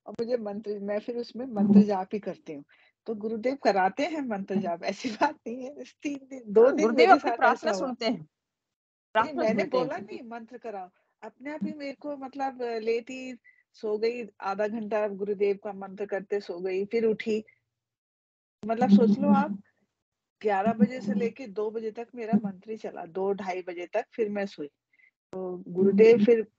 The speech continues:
Speaker 1: कराते भी हैं मंत्र, ऐसी बात नहीं है। ये मेरे साथ अभी recently
Speaker 2: हम्म।
Speaker 1: दो दिन पहले हुआ,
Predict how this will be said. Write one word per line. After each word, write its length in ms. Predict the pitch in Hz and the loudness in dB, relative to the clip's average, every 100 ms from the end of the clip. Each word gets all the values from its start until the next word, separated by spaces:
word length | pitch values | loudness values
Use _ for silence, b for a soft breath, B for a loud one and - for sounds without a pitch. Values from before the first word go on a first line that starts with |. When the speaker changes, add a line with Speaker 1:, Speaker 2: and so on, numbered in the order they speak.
| - | -6
Speaker 1:
कराते 420 | 175 180 190 269 | -2 0 -2 -6
भी 160 | 311 370 | -6 -8
हैं 200 | 320 247 | -10 -10
मंत्र, 260 | 208 196 | -10 -10
ऐसी 260 | 185 190 226 | -12 -10 -8
बात 240 | 202 208 220 | -6 -6 -8
नहीं 100 | 247 | -14
है। 60 | |
ये 120 | 247 247 | -12 -6
मेरे 240 | 247 262 | -4 -4
साथ 300 | 302 262 254 | -2 -2 -2
अभी 240 | 240 269 | -6 -8
recently 380 | 233 220 240 233 | -8 -8 -8 -2
Speaker 2:
हम्म। 200 | 208 202 | -2 -2
Speaker 1:
दो 220 | 185 214 | 6 6
दिन 200 | 208 240 | 6 2
पहले 280 | 254 190 185 | 2 0 0
हुआ, 260 | 196 160 | -6 -6